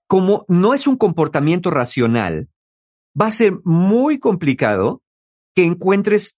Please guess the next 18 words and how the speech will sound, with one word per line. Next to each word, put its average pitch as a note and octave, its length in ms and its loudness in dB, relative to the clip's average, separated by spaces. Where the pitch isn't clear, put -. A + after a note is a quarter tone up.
una F3+ 220 0
explicación C3 560 0
lógica. A2+ 500 -4
Son G#3 220 2
los G#3+ 140 -2
que E3 120 -2
llegan F3 260 0
y C#3 60 2
me B2 100 2
preguntan C3+ 520 0
en A2 100 0
terapia A#2+ 520 0
o G#2+ 40 -2
en G#2 80 -2
algún A#2+ 260 -2
taller, G2 360 -4
"Oye, G#3 200 0
Mario, G#3+ 400 0